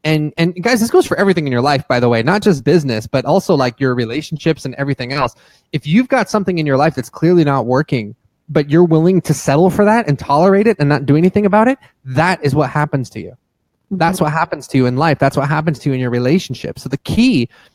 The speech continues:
Speaker 1: is to ask yourself, "Well, what do I really wanna have happen?" And then what's not serving that, and then cut it off and get rid of it. So if you guys have behaviors and stuff that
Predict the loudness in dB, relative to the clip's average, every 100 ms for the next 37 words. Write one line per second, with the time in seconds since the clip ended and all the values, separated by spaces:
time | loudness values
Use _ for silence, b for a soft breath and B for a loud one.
0 | _ -4 -2 0 0 0 0 0 0 0
1 | 0 2 2 2 2 2 2 2 2 2
2 | 4 4 2 2 0 0 -4 -4 b b
3 | b -2 2 4 2 0 -4 -6 -2 -2
4 | 0 0 0 -2 -4 2 2 2 0 -2
5 | -2 -2 -4 -4 0 0 0 0 0 2
6 | 2 2 0 -4 -2 -2 0 0 -2 -10
7 | _ _ _ _ -2 0 0 0 -4 0
8 | 0 0 -2 0 0 2 2 2 -2 -4
9 | -4 -2 -2